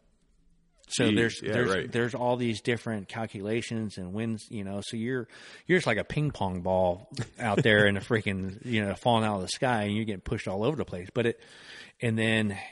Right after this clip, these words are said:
Speaker 1: you have a point where you're gonna open your parachute. Okay, boom, I open my parachute ten thousand feet. And, okay, my, my objective or my drop zone is twenty miles aw-, or twenty kilometers away.
Speaker 2: Mm-hmm.
Speaker 1: So from ten thousand feet to twenty kilometers,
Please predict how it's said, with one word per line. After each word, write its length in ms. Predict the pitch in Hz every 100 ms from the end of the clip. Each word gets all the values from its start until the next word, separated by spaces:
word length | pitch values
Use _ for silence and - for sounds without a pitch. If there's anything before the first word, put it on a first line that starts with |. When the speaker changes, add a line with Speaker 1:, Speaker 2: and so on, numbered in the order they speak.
| -
Speaker 1:
you 160 | 117 107
have 440 | 117 107 107 98 - - -
a 80 | 104
point 400 | - 117 107 -
where 260 | 101 98
you're 200 | 101 95
gonna 180 | 104 101
open 180 | 101 110
your 80 | 101
parachute. 540 | - 135 104 85 76 _ _
Okay, 240 | 98 98
boom, 280 | 87 107 85 92
I 40 |
open 200 | 101 -
my 100 | 90
parachute 480 | - 107 - 107 -
ten 120 | 95
thousand 320 | 87 87 87 -
feet. 220 | 110 87 _ _ _ _ _ _ _ _ _ - _ _ -
And, 360 | 98 92 92 90
okay, 360 | 117 104 95 95 _ -
my, 460 | 107 104 98 95 - - -
my 140 | 113 104
objective 680 | 95 - 143 110 98 95 -
or 80 | 101
my 140 | 95 92
drop 320 | 107 120 -
zone 200 | 92 95
is 100 | 90
twenty 260 | - 110 98
miles 320 | 95 92 90
aw-, 220 | 90 -
or 120 | 95
twenty 300 | 87 - 110
kilometers 440 | 95 104 92 87 92
away. 260 | 98 110 - _ -
Speaker 2:
Mm-hmm. 220 | 90 90 104 - -
Speaker 1:
So 300 | - 113 104
from 160 | 95 98
ten 160 | - 120
thousand 320 | 117 107 98
feet 240 | - 139
to 80 | 95
twenty 240 | - 98
kilometers, 500 | 92 101 113 107 85